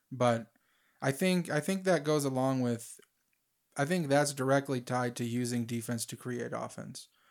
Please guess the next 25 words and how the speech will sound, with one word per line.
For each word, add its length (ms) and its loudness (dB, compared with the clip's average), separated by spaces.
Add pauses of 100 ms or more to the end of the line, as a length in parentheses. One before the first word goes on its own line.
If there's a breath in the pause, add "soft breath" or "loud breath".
(180 soft breath)
And 180 2
the 60 0
biggest 400 2
struggle 380 0
we've 160 -2
had 240 -2
so 180 -4
far, 480 -2 (320 soft breath)
besides, 540 2
you 120 -4
know, 120 -4
glaring 560 -2 (760)
ineffectiveness 760 0
from, 460 -4 (240)
from 200 -4
the 40 -4
four 220 -4
and 100 -4
five 280 -2
position 360 -6
so 200 -6
far, 280 -4
is, 300 -2 (500 soft breath)
is, 280 -2
um, 360 -2